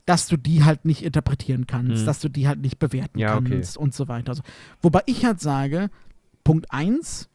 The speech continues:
Speaker 1: was spricht dagegen, eine komplett unparteiische Person, die nichts mit der Verhandlung zu tun hat, null, ähm, entweder diese Dinge zu zeigen und die, äh, die beschreiben mir nur diese,
Speaker 2: Ja.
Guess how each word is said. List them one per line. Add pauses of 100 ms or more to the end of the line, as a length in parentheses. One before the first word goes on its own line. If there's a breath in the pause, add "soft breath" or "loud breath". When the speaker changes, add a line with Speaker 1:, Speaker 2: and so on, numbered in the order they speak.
(120)
Speaker 1:
was
spricht
dagegen,
eine
komplett
unparteiische
Person,
die
nichts
mit
der
Verhandlung
zu
tun
hat, (360)
null, (1120 soft breath)
ähm, (1200)
entweder
diese
Dinge
zu
zeigen (180)
und
die, (420 soft breath)
äh, (760)
die
beschreiben
mir
nur
diese,
Speaker 2:
Ja.